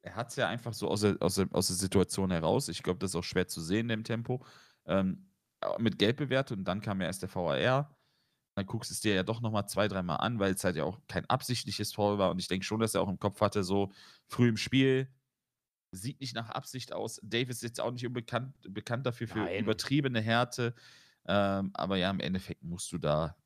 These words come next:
Speaker 1: so, so, so, ich glaub nicht mal, also, wie gesagt, das wird nicht Absicht gewesen sein, ist alles 'n bisschen doof,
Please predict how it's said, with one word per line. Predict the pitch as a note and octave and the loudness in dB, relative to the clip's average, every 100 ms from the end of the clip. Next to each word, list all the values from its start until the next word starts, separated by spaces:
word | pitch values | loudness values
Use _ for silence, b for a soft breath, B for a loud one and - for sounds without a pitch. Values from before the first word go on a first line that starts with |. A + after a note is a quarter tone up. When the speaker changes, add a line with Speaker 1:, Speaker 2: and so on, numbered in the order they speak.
| - | -10
Speaker 1:
so, | E2+ - | -8 -6
so, | E2 F2 | -6 -6
so, | - - | -8 -8
ich | C2+ | 2
glaub | G#2+ A#2 | 6 6
nicht | A#2 A#2 | 4 -4
mal, | A2+ | -2
also, | G2+ F#2+ | -2 -2
wie | F#2+ | -6
gesagt, | F#2 F2 - | -4 -6 -8
das | - G2+ | -8 -6
wird | F#2 | -4
nicht | E2 | -2
Absicht | G2+ - - | -2 -4 -6
gewesen | F#2 F#2 F2+ | -2 -2 0
sein, | F2 D#2+ | -2 -2
ist | - | -2
alles | F2+ F2+ | -2 -2
'n | |
bisschen | D#2+ F2 | -4 -4
doof, | F#2 G#2 | 0 0